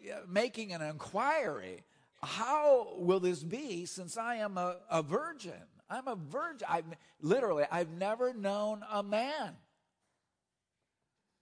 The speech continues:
Now, we amazed, we're amazed at Mary's humility. And the thing that Mary's always celebrated for is her great,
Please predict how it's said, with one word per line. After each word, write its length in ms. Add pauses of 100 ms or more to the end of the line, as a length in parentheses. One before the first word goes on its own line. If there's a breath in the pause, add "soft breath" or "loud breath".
(1200)
Now, 80
we 180
amazed, 560
we're 80
amazed 440
at 140
Mary's 380
humility. 720
And 80
the 60
thing 180
that 140
Mary's 300
always 440 (600 soft breath)
celebrated 680
for 280
is 100
her 80
great, 300